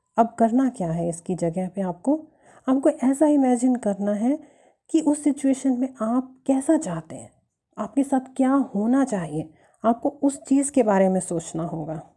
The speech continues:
और आप देखिए, जब आप बार-बार, बार-बार एक ही चीज़ के बारे में सोचेंगे, तो वही हो भी जाएगा। क्यों हो जाएगा?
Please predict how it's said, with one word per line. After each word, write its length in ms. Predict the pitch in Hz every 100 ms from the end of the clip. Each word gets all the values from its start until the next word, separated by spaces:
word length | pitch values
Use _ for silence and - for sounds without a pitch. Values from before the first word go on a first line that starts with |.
| _ _ _ _ _ _ _ _ _
और 120 | 220
आप 140 | 233 233
देखिए, 300 | 240 233 262
जब 180 | 247 233
आप 100 | 240
बार-बार, 580 | 190 185 220 220 214 190
बार-बार 540 | - 190 226 240 226 233
एक 200 | 254 269
ही 160 | - 247
चीज़ 320 | - 208 196
के 120 | 190
बारे 240 | 185 175
में 120 | 180 180
सोचेंगे, 580 | 185 190 - 170 156 160 _ _ _ _ _ _ _ _ -
तो 80 | 277
वही 280 | 247 233 285
हो 240 | 202 196
भी 140 | 196
जाएगा। 480 | 160 151 160 156 165 - _ -
क्यों 240 | 233 240
हो 80 | 240
जाएगा? 420 | 226 220 226 285